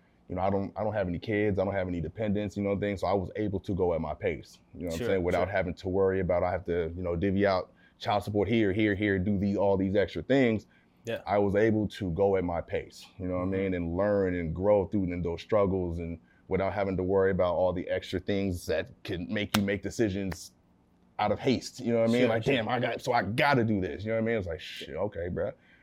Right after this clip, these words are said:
Speaker 1: relax." How did we get here, and what do you have to do? So I was able to do that, you know what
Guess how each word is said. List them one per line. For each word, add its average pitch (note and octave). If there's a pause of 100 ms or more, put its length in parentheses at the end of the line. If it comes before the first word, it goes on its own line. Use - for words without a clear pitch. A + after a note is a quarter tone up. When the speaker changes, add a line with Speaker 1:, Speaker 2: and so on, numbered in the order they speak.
Speaker 1:
relax." G2 (460)
How F#2+
did F#2
we E2+
get G#2
here, G#2 (460)
and F2
what F#2+
do F2+
you F#2+
have F#2
to E2
do? F2+
So F2
I F#2
was F#2
able F2+
to -
do G2+
that, -
you E2+
know F2+
what -